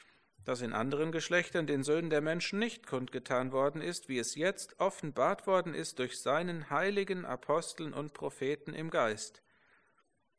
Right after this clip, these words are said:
dass die aus den Nationen Miterben seien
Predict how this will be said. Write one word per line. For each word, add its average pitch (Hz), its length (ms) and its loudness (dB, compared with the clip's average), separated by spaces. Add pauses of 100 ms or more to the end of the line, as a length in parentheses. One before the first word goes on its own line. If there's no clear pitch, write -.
(420)
dass 185 360 0
die 226 320 0
aus 208 320 4
den 190 180 -4
Nationen 175 720 0
Miterben 135 680 2
seien 120 540 0